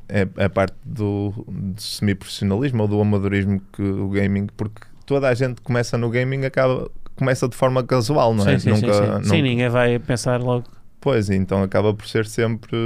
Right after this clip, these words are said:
Speaker 1: por exemplo, os mais novos, se calhar acaba por ser ao início da tarde, porque à noite já tem que estar a, a dormir, mas com o passar do tempo, sim, acaba por ser no fim do trabalho ou
Speaker 2: Sim,
Speaker 1: uma coisa
Speaker 2: sim.
Speaker 1: assim.
Speaker 2: Uhum.
Speaker 1: Portanto, não estás errado de todo.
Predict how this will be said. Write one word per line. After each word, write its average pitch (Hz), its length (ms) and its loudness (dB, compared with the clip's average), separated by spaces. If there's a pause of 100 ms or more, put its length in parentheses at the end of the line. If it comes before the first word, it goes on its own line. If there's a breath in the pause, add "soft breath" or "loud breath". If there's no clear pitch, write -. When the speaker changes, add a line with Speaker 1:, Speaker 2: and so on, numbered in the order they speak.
(500)
Speaker 1:
por - 100 -8
exemplo, 101 240 -4
os 95 60 -10
mais 101 220 2
novos, 123 260 0
se - 80 -16
calhar 123 260 2
acaba 117 300 4
por 107 80 -12
ser 104 180 0
ao 104 60 2
início 104 340 2
da 101 120 4
tarde, 110 360 2
porque 107 240 -4
à 101 60 6
noite 101 220 2
já 98 100 0
tem 101 160 -2
que 98 60 -2
estar 104 200 2
a, 98 280 2
a 98 40 2
dormir, 98 440 2
mas 101 340 -4
com 104 260 0
o 98 60 0
passar 104 320 0
do 104 140 -4
tempo, 117 300 -2
sim, 123 340 -4
acaba 101 260 -2
por - 140 -12
ser 98 220 -2
no 98 160 0
fim 95 180 0
do 95 80 2
trabalho 101 560 2
ou 98 60 0
Speaker 2:
Sim, 120 100 4
Speaker 1:
uma 135 100 2
coisa 113 140 0
Speaker 2:
sim. 101 60 2
Speaker 1:
assim. 101 300 -4 (100)
Speaker 2:
Uhum. 123 300 -4 (1600 loud breath)
Speaker 1:
Portanto, 92 280 -2
não 95 120 2
estás 92 260 0
errado 92 280 -2
de - 60 -18
todo. 110 240 -2